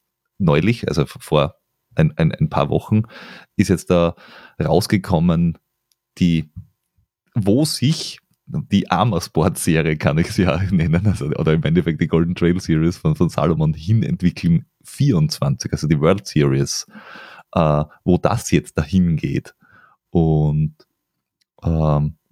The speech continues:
für alle, die das noch nicht mitbekommen haben, es sind jetzt da nicht, äh, sieben Rennen oder sechs Rennen, wie es waren, sondern es sind jetzt da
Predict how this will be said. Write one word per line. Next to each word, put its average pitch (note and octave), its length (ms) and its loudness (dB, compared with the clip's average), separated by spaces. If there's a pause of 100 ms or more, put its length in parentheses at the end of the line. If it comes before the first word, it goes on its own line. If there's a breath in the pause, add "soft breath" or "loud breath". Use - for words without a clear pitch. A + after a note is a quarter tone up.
für E2+ 200 0
alle, E2 180 2
die F2 140 -6
das E2 200 -2
noch E2 200 0
nicht G2 200 0
mitbekommen F#2+ 560 0
haben, F2 140 0
es E2+ 120 -4
sind D#2 160 0
jetzt D2+ 340 -2
da E2+ 200 0 (800)
nicht, - 520 -2 (680)
äh, D2+ 300 0
sieben A2+ 680 0
Rennen A#2 300 0
oder C#2+ 120 2
sechs - 280 -2
Rennen, G2 240 2
wie - 20 0
es C#2+ 100 -6
waren, E2 380 0 (440 loud breath)
sondern F#2+ 340 0
es - 160 -4
sind E2+ 140 2
jetzt - 200 -2
da D2+ 160 2